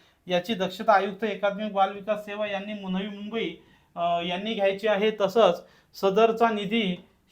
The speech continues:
शासनाच्या धोरणानुसार व कार्यपद्धतीनुसार तसंच उपलब्धतेनुसार खर्च करणे आवश्यक राहील. पुरवठादाराने वरीलप्रमाणे करावयाच्या मोबाईल पुरवठ्याची कार्यपद्धती आयुक्त एकात्मिक बाल विकास नवी मुंबई यांच्या कार्यादेशामध्ये नमूद करायची आहे. त्याप्रमाणे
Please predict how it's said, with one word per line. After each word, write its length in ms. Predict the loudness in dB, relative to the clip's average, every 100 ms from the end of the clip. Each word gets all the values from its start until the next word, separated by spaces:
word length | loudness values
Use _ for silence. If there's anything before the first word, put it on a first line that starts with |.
| 0
शासनाच्या 500 | 0 2 -2 0 2
धोरणानुसार 640 | 4 4 2 0 -2 -4
व 100 | -4
कार्यपद्धतीनुसार 1080 | -2 -2 -2 -6 -6 -6 -4 -6 -6 -10 -10
तसंच 180 | -10 -8
उपलब्धतेनुसार 960 | -10 -6 -6 -4 -6 -6 -6 2 2 2 -4 _ _ _
खर्च 260 | 4 4 4
करणे 340 | 2 2 4
आवश्यक 440 | 4 2 0 0
राहील. 200 | 4 4
पुरवठादाराने 880 | 2 2 4 6 4 4 4 2 2
वरीलप्रमाणे 920 | 2 4 2 0 0 0 0 -2 -6 -14 _ _
करावयाच्या 400 | 0 2 2 0
मोबाईल 420 | -2 0 0 0 -4
पुरवठ्याची 540 | -4 -4 -4 -6 -6
कार्यपद्धती 600 | -6 -6 -8 -8 -8 -6
आयुक्त 320 | -6 -6 -8
एकात्मिक 440 | -12 -10 -12 -12 -2
बाल 200 | -2 -2
विकास 460 | -4 0 0 0 -10 _ _ -10
नवी 220 | -2 0
मुंबई 380 | 0 -2 -2 -2
यांच्या 320 | -2 -2 -2
कार्यादेशामध्ये 760 | 0 0 0 -2 -6 -10 -10 -8
नमूद 320 | -4 -4 -4
करायची 360 | -8 -8 -6 -4
आहे. 220 | -4 -2
त्याप्रमाणे 680 | -4 -4 -6 -4 -6 -8